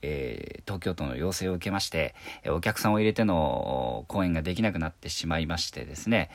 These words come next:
えー、魔族会議という、あのー、演目自体もちょっとやることが難しくなって、えー、急遽予定を変き-、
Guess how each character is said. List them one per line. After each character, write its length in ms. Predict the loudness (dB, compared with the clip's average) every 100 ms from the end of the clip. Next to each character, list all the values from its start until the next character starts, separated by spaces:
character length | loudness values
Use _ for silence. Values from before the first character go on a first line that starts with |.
| -14 -16 -4
え 120 | 0
ー、 20 |
魔 160 | 4 4
族 260 | 4 2
会 220 | 4 6 6
議 120 | 0
と 120 | -2
い 120 | -2
う、 320 | -2 -4 -4 -4
あ 180 | -4 -4
の 680 | -6 -4 -4 -6 -6 -6 -4
ー、 60 |
演 120 | 0 0
目 140 | -2
自 180 | -2 0
体 200 | 0 -2
も 500 | -6 -8 -10 -12 -8
ち 80 | -8
ょ 20 |
っ 40 | -4
と 280 | -2 -2
や 120 | -2 -4
る 80 |
こ 120 | -4 -6
と 120 | -6
が 40 |
難 240 | -6 -4 -4
し 80 |
く 80 | -2
な 100 | -6
っ 40 | -8
て、 320 | -4 -2 -2 -12 -18 -14
え 220 | -6 -4 -2
ー、 40 |
急 160 | 4 6
遽 280 | 6 2 2
予 120 | 2
定 120 | 6 6
を 60 |
変 180 | 6 4
き-、 180 | 2